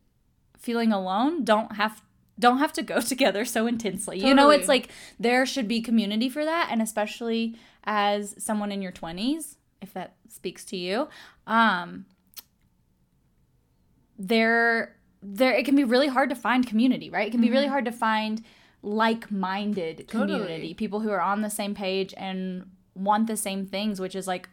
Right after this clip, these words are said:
Speaker 1: a full on purpose and enjoy life.
Speaker 2: Yeah. Yeah, I was thinking the other night, like, especially in reflecting on how grateful I am for, um, Ruby and her family and her mother,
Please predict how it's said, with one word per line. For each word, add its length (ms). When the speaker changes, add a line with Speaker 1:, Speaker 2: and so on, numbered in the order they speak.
Speaker 1:
a 80
full 300
on 200
purpose 360
and 160
enjoy 420
life. 360
Speaker 2:
Yeah. 480
Yeah, 340
I 80
was 160
thinking 320
the 100
other 160
night, 360
like, 180
especially 380
in 100
reflecting 380
on 160
how 120
grateful 320
I 180
am 220
for, 380
um, 420
Ruby 280
and 160
her 80
family 440
and 140
her 80
mother, 320